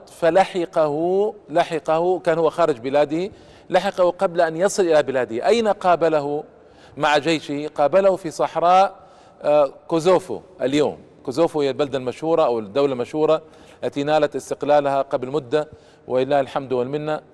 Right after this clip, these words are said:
آه، خرجوا عن سلطة الصرب. كوزوفو مشهورة، آه، فهي قو-، قوسو أو، قوسو أو، أو كوزوفو اليوم كما هي معلوم، آه، معلوم، آه، اسمها اليوم.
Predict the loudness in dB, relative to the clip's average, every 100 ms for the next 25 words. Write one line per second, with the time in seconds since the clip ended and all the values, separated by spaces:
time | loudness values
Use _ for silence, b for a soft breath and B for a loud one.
0 | -8 -2 0 0 0 -2 0 -4 -4 -6
1 | -4 -4 -4 -6 -2 -2 -2 -18 _ -8
2 | 0 0 2 -4 -6 B B B -6 -2
3 | 2 2 0 -10 B B B B 2 4
4 | 4 2 -4 -6 2 4 4 2 -2 -4
5 | -2 -2 -2 -8 -18 -14 0 2 4 0
6 | -6 0 0 0 0 0 -2 b b b
7 | 2 4 4 -2 -6 0 0 2 2 4
8 | 2 2 0 -2 -6 2 2 2 -4 -6
9 | -6 -2 -2 -4 -6 -8 -4 -4 -2 -2
10 | -2 -4 -8 -4 -2 -2 -2 -2 -2 -4
11 | -8 -8 -6 -4 -4 -6 -8 -6 -6 -10